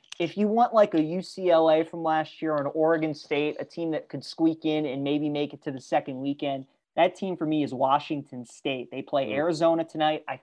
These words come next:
Speaker 1: think they have a chance at that upset. They got a really talented, athletic front court. They got guards that can shoot.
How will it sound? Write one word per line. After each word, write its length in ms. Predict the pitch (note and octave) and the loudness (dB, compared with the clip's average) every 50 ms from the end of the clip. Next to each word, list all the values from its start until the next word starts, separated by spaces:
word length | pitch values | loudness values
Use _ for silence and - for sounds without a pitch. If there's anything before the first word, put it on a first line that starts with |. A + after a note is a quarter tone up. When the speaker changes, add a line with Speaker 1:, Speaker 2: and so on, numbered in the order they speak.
| _ | _
Speaker 1:
think 240 | - E3 C4 C#4 - - | -6 -6 -6 -6 -8 -6
they 100 | E3+ E3 | -4 -2
have 100 | D#3+ D3+ | -2 -4
a 40 | |
chance 360 | D3+ - - D#3 D#3 D#3 - C#3 | -6 -8 -6 -6 -6 -6 -8 -2
at 60 | - | 2
that 180 | D3 C#3 - - | 2 2 4 4
upset. 540 | C#3+ C#3+ - - - E3 D#3 D3 C#3+ - _ _ _ _ _ - - | 2 0 0 -2 0 4 4 4 4 2 _ _ _ _ _ -4 -2
They 60 | E3+ | 2
got 180 | G#3 F#3 F3 | 4 4 4
a 40 | D#3+ | 4
really 540 | C#3+ C#3 C3+ C#3 D#3 E3 F3+ F3 F#3 E3+ D#3 _ _ - - | 2 -2 -4 -2 0 0 0 0 -2 -6 -10 _ _ -12 -6
talented, 480 | D#3 D3 D3+ D#3+ D#3+ D3+ - E3 D3+ | -4 0 0 0 0 -2 -4 -2 0
athletic 500 | D3 C#3 C#3 - - D3+ C#3+ C#3+ C3+ - | 0 0 0 -2 -2 -2 -2 -2 -2 -4
front 360 | _ _ - D#3 D#3 D#3 D#3 | _ _ -2 -2 -2 -2 -2
court. 320 | - - D3+ D3+ D3 C#3+ D3 | -10 -4 0 0 0 0 0
They 80 | D#3 | -2
got 260 | D3 C#3+ C3 B2 A#2+ - | 0 0 0 0 -2 0
guards 360 | D3 C#3+ D3 D3+ D#3+ D3 C3 | 4 6 6 6 6 2 -2
that 180 | C#3+ D3+ D3 - | -6 -6 -6 -8
can 140 | - E3+ - | -14 -14 -14
shoot. 500 | - - - - - E3 D#3+ D#3+ D#3 D#3 | -14 -16 -14 -6 0 6 6 6 6 6